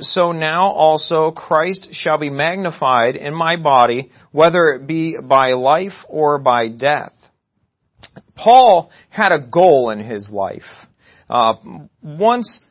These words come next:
Paul gave his life to Christ, he then had a goal. Uh, he was on a mission in his life to tell as many people about Jesus as he possibly could.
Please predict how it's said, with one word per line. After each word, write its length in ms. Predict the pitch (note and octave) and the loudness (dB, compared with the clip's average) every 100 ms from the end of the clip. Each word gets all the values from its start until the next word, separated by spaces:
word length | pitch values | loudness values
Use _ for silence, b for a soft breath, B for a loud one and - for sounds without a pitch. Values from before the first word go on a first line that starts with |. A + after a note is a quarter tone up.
| _ | _
Paul 540 | - A#3 A3 G3 E3+ D3 | 2 6 8 6 2 -4
gave 320 | E3+ G3+ G#3 | -2 -2 -4
his 340 | F3+ G3+ F#3 E3+ | -4 -4 -4 -8
life 360 | D#3 E3 F3 E3+ | -2 -2 -2 -6
to 120 | - F3 | -10 -10
Christ, 600 | - F#3 E3 C#3 C3 - | -6 0 2 0 -4 -12
he 300 | G#3+ G3+ D#3 | -10 -10 -8
then 240 | D3 F3+ E3+ | -6 -4 -6
had 380 | C3+ D#3+ D#3+ | -8 -8 -8
a 240 | D3+ D3 C3+ | -6 -8 -8
goal. 480 | C3+ C#3+ C3 G2+ _ b b | -4 -2 -2 -4 _ b b
Uh, 240 | B2+ A#2+ C3 | -2 -2 -2
he 200 | - B3+ | -4 2
was 260 | G#3+ D3 - | 2 2 -2
on 320 | F#3 G#3 G#3 | -2 2 2
a 220 | G#3 E3+ D#3 | 0 -8 -8
mission 800 | D3 E3+ A3 A#3 - D3 C3 | -6 -2 -2 -2 -4 -6 -6
in 160 | C#3+ D3 | -6 -6
his 280 | F3+ G#3 F#3 | -4 -6 -6
life 380 | D#3+ C3+ A2+ - _ b b | -2 0 0 -6 _ b b
to 100 | - E3+ | -8 -4
tell 300 | A3+ G#3+ F#3 | 0 0 0
as 180 | D3+ | -4
many 420 | C#3+ D#3 G3+ A3+ A3 | -8 -4 -4 -4 -6
people 540 | - G#3+ F3+ D#3+ D#3 | -8 -8 -8 -8 -6
about 320 | D3+ E3 C#3+ | 0 0 0
Jesus 580 | B2+ D3+ G#3+ F#3+ D#3+ C3+ | -6 -8 -6 -6 -6 -6
as 140 | C3+ | -10
he 180 | - G3 | -12 -16
possibly 680 | F#3+ - F3 E3+ D#3 C#3 B2 | -14 -10 -10 -10 -12 -12 -12
could. 400 | - E3 C#3 - | -10 -8 -8 -10